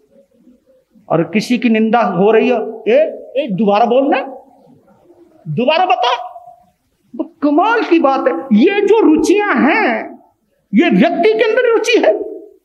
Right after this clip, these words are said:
इससे पता चलता है कि हमारी रुचि कहाँ है, हमारा ध्यान किधर है।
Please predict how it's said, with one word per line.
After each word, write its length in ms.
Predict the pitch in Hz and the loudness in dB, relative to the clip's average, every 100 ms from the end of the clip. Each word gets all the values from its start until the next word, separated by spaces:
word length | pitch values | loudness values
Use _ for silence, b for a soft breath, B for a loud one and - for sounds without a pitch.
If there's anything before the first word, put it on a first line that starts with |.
| _ _ _ _ _ _ _ _ _ _ - 262 | _ _ _ _ _ _ _ _ _ _ -2 0
इससे 220 | 330 427 | 2 0
पता 340 | 453 427 415 415 | 0 -2 0 0
चलता 240 | 403 427 | 0 0
है 120 | 339 | 0
कि 60 | - | 2
हमारी 540 | 285 415 392 359 277 | 2 0 2 4 4
रुचि 200 | - 403 | 4 2
कहाँ 340 | 403 302 285 285 | 2 0 0 0
है, 500 | 277 247 220 - - | 0 0 -2 -4 -2
हमारा 280 | 285 277 | 0 0
ध्यान 440 | 262 - 349 415 370 | -2 0 0 0 0
किधर 260 | 349 508 | 0 0
है। 120 | - | -2